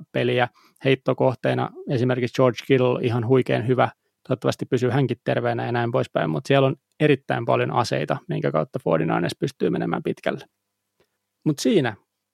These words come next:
ois koko liiga käyty läpi. Eli kärkeen ennakoidaan Chiefsia tai sitten Buccaneers, Rams, forty-niners, Packers ja Bills oli myös siellä kärjessä.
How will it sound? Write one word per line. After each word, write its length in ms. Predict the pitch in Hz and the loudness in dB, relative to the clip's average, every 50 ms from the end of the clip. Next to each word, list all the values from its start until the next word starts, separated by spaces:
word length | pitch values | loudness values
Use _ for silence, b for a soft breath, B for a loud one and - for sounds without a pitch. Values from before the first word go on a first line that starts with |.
| _ _ - | _ _ -2
ois 300 | - 190 165 - - - - _ _ _ _ _ _ _ _ - | 0 2 2 2 0 -4 -14 _ _ _ _ _ _ _ _ 0
koko 300 | - 180 175 - 170 143 | 0 2 2 4 4 4
liiga 300 | 139 156 147 143 139 127 | 4 6 4 4 2 0
käyty 400 | - 143 143 135 123 110 120 131 | 0 2 2 2 2 0 0 0
läpi. 300 | 151 165 - 147 143 147 _ _ _ _ _ _ _ _ _ _ _ _ _ _ _ _ _ _ _ _ _ - | 0 0 0 -2 -4 -4 _ _ _ _ _ _ _ _ _ _ _ _ _ _ _ _ _ _ _ _ _ -4
Eli 120 | - 139 131 | -2 -2 0
kärkeen 600 | 131 156 165 160 139 - 156 147 139 139 147 - _ _ _ _ _ _ - | 0 -2 -4 -4 -2 0 2 2 2 2 0 -6 _ _ _ _ _ _ -8
ennakoidaan 640 | - 151 147 143 139 139 135 139 131 127 120 123 120 | -4 0 0 2 2 0 2 2 2 2 2 0 0
Chiefsia 560 | - - 156 151 143 - - - 147 143 143 165 _ _ - | 0 2 2 2 2 0 -4 -2 -2 -2 -2 -2 _ _ -4
tai 160 | - 135 127 | -2 -2 0
sitten 320 | 123 127 131 _ - 131 - _ - | 0 -2 -6 _ -6 -6 -6 _ -2
Buccaneers, 680 | 151 135 135 131 - 131 131 131 127 127 123 - - - | -2 -2 -2 0 -2 -2 0 2 0 0 -2 -4 -2 2
Rams, 320 | 127 123 123 120 117 - | 2 2 2 0 -2 -2
forty-niners, 580 | - 131 127 123 123 123 120 117 117 113 - - | -2 0 0 2 2 0 0 0 0 -2 -6 -4
Packers 520 | - 139 139 135 - - 131 127 120 - - | -2 -2 -2 -2 0 0 0 0 0 -2 -4
ja 80 | 120 | -4
Bills 300 | 110 - 143 139 123 - | 2 2 2 2 2 0
oli 120 | 127 123 123 | -2 -2 -2
myös 300 | 127 135 139 131 - - | 0 0 0 0 0 -2
siellä 160 | 135 131 131 | -6 -6 -2
kärjessä. 520 | - 151 147 143 135 131 123 - - 127 | 2 2 4 4 4 0 0 -2 -4 -4